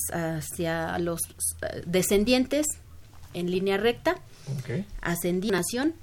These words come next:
Speaker 1: hasta tres veces la uma.
Speaker 2: Que es como cincuenta y tantos mil pesos, ¿no? Una cosa así
Speaker 1: Lo cual
Speaker 2: pequeña.
Speaker 1: realmente es muy poquito.
Speaker 2: O sea, conviene heredar más que donar,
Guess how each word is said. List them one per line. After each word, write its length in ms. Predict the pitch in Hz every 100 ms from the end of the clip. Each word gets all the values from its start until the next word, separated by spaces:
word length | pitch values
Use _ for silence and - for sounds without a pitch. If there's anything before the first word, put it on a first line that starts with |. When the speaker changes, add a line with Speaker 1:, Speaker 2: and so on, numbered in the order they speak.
| -
Speaker 1:
hasta 380 | - 170 - 170
tres 260 | - 185 190 - - -
veces 400 | 175 180 190 185
la 160 | 165
uma. 400 | 175 185 208 277 - -
Speaker 2:
Que 140 | 190
es 100 | 208
como 340 | - 107 101
cincuenta 640 | 98 104 104 101 95 - 90
y 40 |
tantos 440 | - 101 98 101
mil 120 | 117 107
pesos, 440 | - 170 - -
¿no? 80 | 104
Una 260 | 165 180 135
cosa 260 | 131 -
así 180 | 127 135 -
Speaker 1:
Lo 220 | 196 190
cual 160 | 220 214
Speaker 2:
pequeña. 120 | 196
Speaker 1:
realmente 360 | 190 185 185
es 80 | 180
muy 160 | 185 185
poquito. 520 | 190 214 269 - 302
Speaker 2:
O 300 | 339 - -
sea, 160 | - 135
conviene 540 | 143 127 143 151 156
heredar 380 | 135 123 170 - - - - -
más 240 | 123 127
que 100 | -
donar, 400 | 117 110 98 92